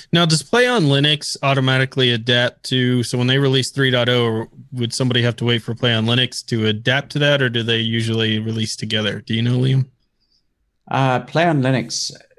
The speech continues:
Speaker 2: generally have their own downloads for Wine. So for each specific game or application, I believe you can go in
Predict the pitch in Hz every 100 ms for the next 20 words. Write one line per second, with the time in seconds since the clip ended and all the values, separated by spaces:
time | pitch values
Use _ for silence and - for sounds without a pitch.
0 | _ - 107 104 110 110 107 104 101 98
1 | 95 92 92 87 90 98 92 90 - -
2 | 101 92 87 87 82 90 90 87 82 82
3 | - - 85 82 85 85 82 95 101 -
4 | 92 85 85 85 87 - _ _ - 101
5 | 90 87 85 85 - 98 - - - -
6 | - 101 - - - - 98 92 90 87
7 | 80 - - - 87 - 92 - 85 92
8 | 95 95 90 90 95 87 92 90 90 87
9 | 92